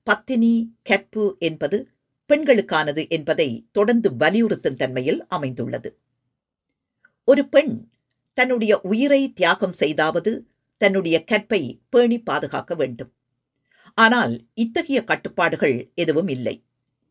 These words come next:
அவர்கள் எத்தனை பெண்களை வேண்டுமென்றாலும் திருமணம் செய்து கொள்ளலாம். நாட்டார் கதைகளில் தண்டனை முறை.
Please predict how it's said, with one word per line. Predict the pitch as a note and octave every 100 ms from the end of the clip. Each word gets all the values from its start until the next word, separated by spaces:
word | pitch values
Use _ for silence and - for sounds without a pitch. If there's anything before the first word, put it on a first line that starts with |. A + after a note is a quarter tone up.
| _ -
அவர்கள் | G#3 A#3+ B3 A3 A3+ -
எத்தனை | G3 G3 C#4+ C#4
பெண்களை | B3 D3+ D#3 D3+ D3
வேண்டுமென்றாலும் | D3 C#3+ C#3+ D3 F3 F#3 C4 F4 _ -
திருமணம் | F3 C3+ B2 G#3
செய்து | - B2 C#3
கொள்ளலாம். | A#2 A2 G#2 - _ _ _ _ _ _ _ _ _ _ _ _ _ _ _ _ _ F3+
நாட்டார் | F#3+ A3 C4 D#4+ C4
கதைகளில் | A3+ D3 D#3+ E3 F#3 D#4 - _ _ -
தண்டனை | F#3+ G3+ F3 E3+ G#3
முறை. | C#3+ B2+